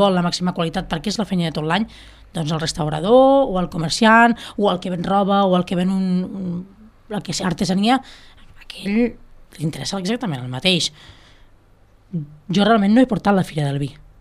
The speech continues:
Realment no, no, no he sigut jo qui l'he gestionat, però sí que si hi ha una màxima unió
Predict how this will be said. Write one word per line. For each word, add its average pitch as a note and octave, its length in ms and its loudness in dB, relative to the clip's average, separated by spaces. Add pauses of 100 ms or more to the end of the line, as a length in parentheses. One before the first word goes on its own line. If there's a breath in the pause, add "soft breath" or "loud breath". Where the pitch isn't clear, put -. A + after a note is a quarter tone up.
(140)
Realment C3 300 -2
no, F#3 180 4
no, E3 180 2
no D#3 140 -2
he - 60 -4
sigut D#3+ 260 -2
jo F3+ 100 2
qui B3+ 140 2
l'he G#3 100 2
gestionat, D#3 460 -4 (300 loud breath)
però D3+ 200 -4
sí - 200 -2
que G#3 120 0
si - 140 0
hi G3 40 2
ha F3+ 60 2
una F#3 140 4
màxima F#3+ 340 2
unió F3+ 320 4